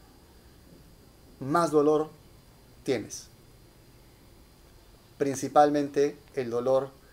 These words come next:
de la ausencia. ¿Qué opinas de esto? ¿De cuántas cosas tal vez tú y yo nos hemos estado perdiendo por estar demasiado enfocados en el dolor de la presencia, en el dolor, en el dolor presencial?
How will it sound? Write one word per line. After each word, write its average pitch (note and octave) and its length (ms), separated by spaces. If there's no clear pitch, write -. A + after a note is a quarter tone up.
de B2 100
la A#2+ 80
ausencia. A#2 580
¿Qué G3 80
opinas F#3+ 280
de F3 120
esto? F3 260
¿De C3+ 140
cuántas F#3 300
cosas F3+ 400
tal E3 160
vez E3 300
tú F3 180
y D#3+ 80
yo D#3+ 140
nos D3+ 160
hemos D3+ 180
estado C#3+ 360
perdiendo C#3 640
por A#2 240
estar C3 280
demasiado B2+ 420
enfocados B2 560
en A2+ 180
el A2 140
dolor A#2 240
de C3 120
la A#2+ 140
presencia, A#2 540
en G#2 60
el G#2+ 80
dolor, A#2 220
en A2+ 180
el A2 100
dolor B2 240
presencial? A#2 600